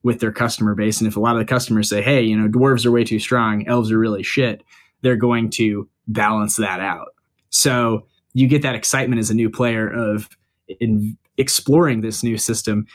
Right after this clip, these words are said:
and really diving into the new rules in a way that you can't if you, you know, wanted to, if you wanted to start playing, like, Pathfinder First Edition now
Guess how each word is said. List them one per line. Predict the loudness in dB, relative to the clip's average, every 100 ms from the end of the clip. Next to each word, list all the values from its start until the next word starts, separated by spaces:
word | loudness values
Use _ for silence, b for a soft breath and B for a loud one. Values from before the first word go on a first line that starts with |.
| B
and | -2 0
really | 2 2 2 0 -4 -4
diving | -2 0 0
into | 0 0
the | 0
new | 0 2
rules | 2 2 2 0 -4 -4
in | -2
a |
way | 0 0
that | -2
you | -4 -6
can't | -6 0 2 2 -2 -6
if | -6 -4
you, | 0 0 0 -2 -4
you | -4
know, | -2
wanted | 0 0 0 -2
to, | -2 0
if | 2
you |
wanted | 2 2
to |
start | 0 -2 0
playing, | 0 2 0
like, | -2 -6 -14 _ _ -8
Pathfinder | -4 -4 -2 0 0
First | 0 -2 0
Edition | 0 0 0 0
now | 0 0 0 -2 -6